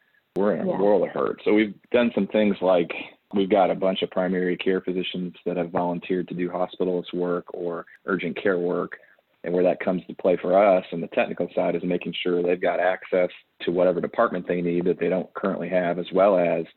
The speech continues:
Speaker 1: to, to work in the E D, that module is different than working in the ambulatory setting or the inpatient setting. And so getting them some training, some quick <laughs> training so that
Speaker 2: Yeah.
Speaker 1: if they get called, but we haven't fortunately had to do that yet, but to have that in reserve and called on.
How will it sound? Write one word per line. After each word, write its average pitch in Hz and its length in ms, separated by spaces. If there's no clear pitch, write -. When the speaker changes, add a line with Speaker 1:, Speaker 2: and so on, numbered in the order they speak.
Speaker 1:
to, 90 160
to - 120
work 107 240
in 92 60
the 87 80
E 95 180
D, 98 220
that 90 180
module 90 480
is 82 100
different 87 280
than 85 120
working 87 280
in 82 40
the 76 60
ambulatory 87 720
setting 85 260
or 80 80
the 82 80
inpatient 107 480
setting. 85 220
And 82 100
so 82 80
getting 90 320
them 87 240
some 82 160
training, 90 500
some 82 120
quick - 240
<laughs> - 140
training 98 500
so - 100
that 220 60
Speaker 2:
Yeah. 214 160
Speaker 1:
if 185 80
they 90 80
get - 200
called, 85 280
but - 140
we 107 80
haven't 113 280
fortunately 98 360
had 92 140
to 85 40
do 120 200
that 87 180
yet, 85 200
but 85 140
to 87 80
have 87 200
that 85 200
in 87 100
reserve 87 480
and 82 120
called 85 260
on. 82 260